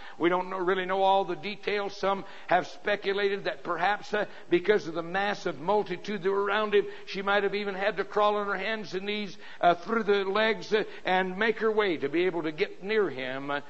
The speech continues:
But she touched the hem of his garment, and instantly she was healed of that plague. This is what faith is.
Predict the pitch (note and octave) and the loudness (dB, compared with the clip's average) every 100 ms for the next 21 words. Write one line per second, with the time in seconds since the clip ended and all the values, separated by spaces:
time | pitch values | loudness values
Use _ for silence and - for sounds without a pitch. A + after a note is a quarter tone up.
0 | - - B2+ - B2+ - F#3+ G3 F3 E3+ | -12 -6 -6 -4 -8 -4 -4 -4 -6 -6
1 | F3 E3 D3+ A#2 C#3 C3+ C3+ C3 - - | -4 -6 -6 -4 -4 -2 -4 -6 -12 -8
2 | A2 - A3 G#3 - A#2+ A#2 A#2+ B2 A#2 | -8 -4 -6 -6 -8 -10 -6 -4 -4 -6
3 | - - B2+ A2 - - F#3+ A#2+ A2 A2+ | -12 -8 -8 -8 -8 -6 -6 -6 -4 -4
4 | G#2+ B2 B2 - C#3 B2+ F#2 - - - | -2 -2 -4 -4 -2 -2 -4 -10 -14 -14
5 | - - - - G#3 G3 D3 E3+ - - | -14 -14 -14 -2 -2 -2 -6 -6 -6 -6
6 | D#3+ C3+ A2 E2+ - | -6 -6 -8 -10 -12